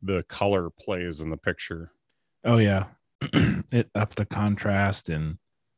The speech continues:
Speaker 2: added a whole lot of, like, that it brought out a lot more of, like, that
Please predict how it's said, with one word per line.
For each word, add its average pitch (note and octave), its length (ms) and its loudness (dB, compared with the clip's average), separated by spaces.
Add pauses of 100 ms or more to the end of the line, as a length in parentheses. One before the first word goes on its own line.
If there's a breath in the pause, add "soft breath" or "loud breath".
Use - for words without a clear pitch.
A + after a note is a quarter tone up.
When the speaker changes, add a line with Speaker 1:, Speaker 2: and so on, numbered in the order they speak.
(220)
Speaker 2:
added G2+ 260 4
a F2 60 0
whole F#2+ 240 0
lot F#2 220 0
of, F2 80 0
like, D#2+ 240 -4
that E2 180 -6 (320)
it F#2+ 140 -12
brought G2 180 2
out F#2 160 2
a D2+ 40 -4
lot F2+ 160 -2
more F2 200 0
of, E2+ 80 -4
like, E2 140 -6
that D#2 200 -6